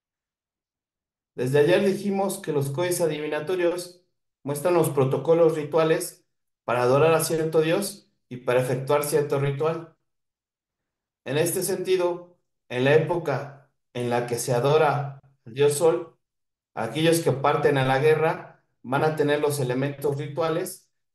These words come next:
que van a estar ocupando dentro de las fiestas. Por eso es que se debe de haber cierta biota para evocar esos mitos, para crear esos entornos geográficos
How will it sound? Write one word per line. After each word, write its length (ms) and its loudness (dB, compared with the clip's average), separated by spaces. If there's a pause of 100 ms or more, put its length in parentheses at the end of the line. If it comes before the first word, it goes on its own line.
(160)
que 100 -6
van 200 2
a 40 2
estar 580 -2 (320)
ocupando 1080 0
dentro 480 0
de 100 2
las 220 0
fiestas. 720 -8 (1400)
Por 160 8
eso 260 4
es 120 2
que 580 -4 (240)
se 200 -4
debe 180 6
de 80 6
haber 240 4
cierta 360 2
biota 720 0 (1120)
para 200 2
evocar 300 2
esos 320 -2
mitos, 680 -2 (340)
para 280 0
crear 200 4
esos 300 2
entornos 520 2
geográficos 960 -4